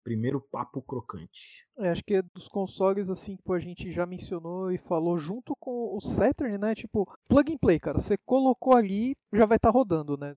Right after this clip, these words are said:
Speaker 2: O Play um, você vai ver por questão de estética e questão do seu setup, né? Então, assim, que a gente falou, você quer um som mais cristalino, um som mais limpo, não sei o quê. Você vai precisar de um modelo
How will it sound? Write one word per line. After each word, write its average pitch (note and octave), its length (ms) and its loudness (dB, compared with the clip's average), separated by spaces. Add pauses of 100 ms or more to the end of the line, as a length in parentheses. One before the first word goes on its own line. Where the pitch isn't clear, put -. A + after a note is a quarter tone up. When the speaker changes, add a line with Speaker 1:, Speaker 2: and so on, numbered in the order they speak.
(100)
Speaker 2:
O G3+ 160 -2
Play G#3+ 380 6
um, C#4 240 -4
você F#3+ 320 4
vai G3+ 200 4
ver G3 220 6
por A3+ 180 2
questão G3+ 460 2
de D#3+ 140 -4
estética - 680 2 (280)
e G3+ 100 -4
questão B3 320 2
do A#3+ 100 -4
seu A#3+ 200 2
setup, E3+ 600 2
né? D#3 140 -2
Então, D#3+ 160 -4
assim, E3+ 180 -2
que E3 120 -6
a D#3 80 -2
gente D#3 180 -8
falou, D#3+ 300 4 (260)
você E3+ 220 6
quer F3 180 6
um G#3 100 -2
som G3+ 720 0
mais F#3 380 0 (160)
cristalino, F3+ 840 -2
um - 40 -8
som F#3+ 220 -8
mais F3 340 2
limpo, G#3+ 360 0
não G#3 40 -4
sei A3+ 140 4
o - 20 -6
quê. F3+ 100 4
Você G3 100 4
vai D3 100 4
precisar D3 460 2
de D3+ 100 -4
um E3+ 40 -10
modelo E3 520 0